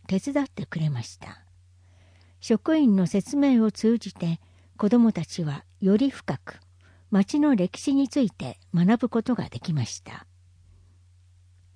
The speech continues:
市内企業も協力。ウドラのキャラクター展開を手掛ける寿屋も協力。ウドラの出演だけでなく、子どもたちが作っ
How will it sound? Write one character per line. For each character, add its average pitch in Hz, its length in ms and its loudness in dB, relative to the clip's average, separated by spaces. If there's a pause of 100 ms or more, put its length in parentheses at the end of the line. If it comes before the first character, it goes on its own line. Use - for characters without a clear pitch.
(220)
市 - 180 -4
内 226 320 2
企 311 260 -2
業 202 200 2
も 156 240 -4
協 208 240 -2
力。 160 420 -8 (1400)
ウ 302 100 2
ド 277 160 4
ラ 196 160 -2
の 170 300 -2
キ 180 100 -4
ャ 208 40 0
ラ 285 120 0
ク - 100 -18
タ - 140 -6
ー 269 120 -2
展 247 240 0
開 170 300 -2
を 160 100 -2
手 - 160 -4
掛 208 200 0
け 202 140 -2
る 113 200 -10 (160)
寿 285 380 0 (140)
屋 208 120 0
も 180 140 -2
協 175 300 -4
力。 113 420 -12 (1200)
ウ 311 140 0
ド 285 140 2
ラ 196 120 2
の 175 140 0
出 - 300 -4
演 247 240 4
だ 214 100 -2
け 240 140 -2
で 180 100 0
な - 180 -14
く、 - 220 -18 (560)
子 233 80 2
ど 247 100 2
も 285 140 2
た 196 140 -2
ち - 140 -8
が 180 200 0
作 - 220 -6
っ 226 60 -2